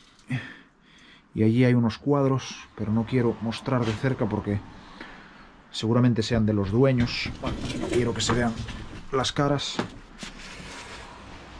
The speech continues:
Mm, aunque ya están fallecidos.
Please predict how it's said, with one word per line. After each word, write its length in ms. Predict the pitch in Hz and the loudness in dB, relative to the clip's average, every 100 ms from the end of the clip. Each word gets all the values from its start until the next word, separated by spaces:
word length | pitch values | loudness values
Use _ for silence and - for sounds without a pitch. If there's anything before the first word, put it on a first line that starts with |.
| - - | -8 0
Mm, 1040 | - - 156 143 123 120 - - - - | 0 4 4 6 4 0 -6 -14 -14 -2
aunque 220 | 123 120 123 | 2 4 4
ya 80 | |
están 240 | 117 151 143 | 2 2 2
fallecidos. 600 | 127 113 156 180 151 | 2 2 4 4 4